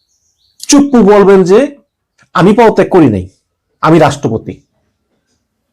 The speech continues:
আর শেখ হাসিনা বলবেন, "আমিও পদত্যাগ করি নাই, আমিও প্রধানমন্ত্রী।" তখনই রাষ্ট্রপতি এবং প্রধানমন্ত্রী মিলে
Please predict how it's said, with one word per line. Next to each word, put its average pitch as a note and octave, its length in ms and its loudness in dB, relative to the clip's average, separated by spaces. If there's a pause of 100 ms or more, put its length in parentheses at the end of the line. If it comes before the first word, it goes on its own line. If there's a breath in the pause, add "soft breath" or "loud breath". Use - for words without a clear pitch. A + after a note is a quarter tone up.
(180 soft breath)
আর D3 100 -4
শেখ E3+ 160 -4
হাসিনা G#3+ 280 0
বলবেন, E3 400 0 (160 loud breath)
"আমিও D3 280 2
পদত্যাগ A#3 280 0
করি G3+ 180 2
নাই, F#3 200 -4 (240 soft breath)
আমিও C#3+ 260 0
প্রধানমন্ত্রী।" F3 600 -2 (420 soft breath)
তখনই B3+ 360 2
রাষ্ট্রপতি A#3 500 -2
এবং G#3+ 120 2
প্রধানমন্ত্রী F3+ 460 -2
মিলে G3 320 0